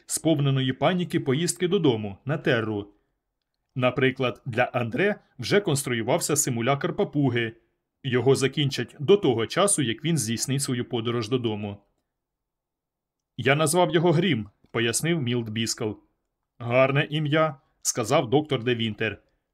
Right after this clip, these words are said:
як він себе називав останнім часом, і подумав: "Шкода, що ми не змогли показати йому реальну ситуацію на Террі.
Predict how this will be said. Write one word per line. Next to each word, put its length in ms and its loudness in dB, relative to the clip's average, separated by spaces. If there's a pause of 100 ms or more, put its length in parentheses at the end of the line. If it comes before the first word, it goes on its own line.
як 260 0
він 80 0
себе 300 0
називав 580 -2
останнім 480 -2
часом, 480 -4 (100)
і 80 -6
подумав: 600 -2 (540)
"Шкода, 600 0
що 200 -4
ми 100 -2
не 100 -2
змогли 300 0
показати 540 -2
йому 180 0
реальну 360 2
ситуацію 600 -4
на 100 -4
Террі. 440 -2